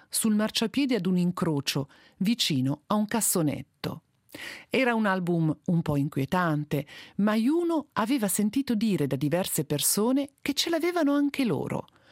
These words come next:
quindi andava tutto bene. Forse quelle foto piacevano a tanti, perché erano prive di qualsiasi ironia, ma anche di sentimentalismo.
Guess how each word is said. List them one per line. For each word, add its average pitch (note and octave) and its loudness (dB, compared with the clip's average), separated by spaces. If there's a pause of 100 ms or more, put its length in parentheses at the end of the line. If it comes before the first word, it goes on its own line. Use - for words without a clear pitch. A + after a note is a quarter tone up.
(260)
quindi A3 0
andava F3+ 2
tutto D#3+ -2
bene. - -4 (560)
Forse F#3 -2 (100)
quelle G3 0
foto B3 -2
piacevano E3 0
a D3+ 0
tanti, B2+ -4 (320)
perché C4+ -2
erano G3+ 0
prive C4 0
di F3+ 0
qualsiasi A#3 -2
ironia, D#3 0 (260)
ma G#3 0
anche C#3 -2 (100)
di F#3 0
sentimentalismo. F#3 0